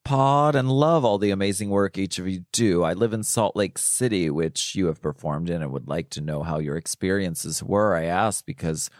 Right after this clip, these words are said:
we often get skipped for the big touring shows, Haters Roast, Christmas show, et cetera.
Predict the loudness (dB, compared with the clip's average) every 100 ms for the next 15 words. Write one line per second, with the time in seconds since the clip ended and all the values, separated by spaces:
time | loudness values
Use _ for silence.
0 | _ -2 -2 -2 -6 -6 -6 -6 -4 -4
1 | -6 -12 -6 -4 -4 -6 -2 0 0 -2
2 | -4 0 0 0 -2 -4 -2 -4 -2 -4
3 | -4 -6 -6 -6 -8 -6 -2 0 0 -2
4 | 0 2 2 2